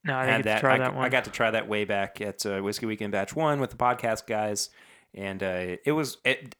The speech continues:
Speaker 2: no, no bones about it. It was very good,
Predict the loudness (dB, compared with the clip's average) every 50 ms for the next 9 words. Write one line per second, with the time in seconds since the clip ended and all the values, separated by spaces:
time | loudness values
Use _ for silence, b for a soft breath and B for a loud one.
0 | _ -8 -4 -4 -2 0 2 4 4 4 6 4 4 4 2 0 -4 -10 _ _
1 | _ _ _ _ _ _ _ _ -2 2 4 4 6 6 4 4 2 2 2 2
2 | 4 4 2 0 -4 -6 -6 -8 -4 -2 -2 0 0 -2 -4 -4 -4 -4 -4 -4
3 | -6 -10 -14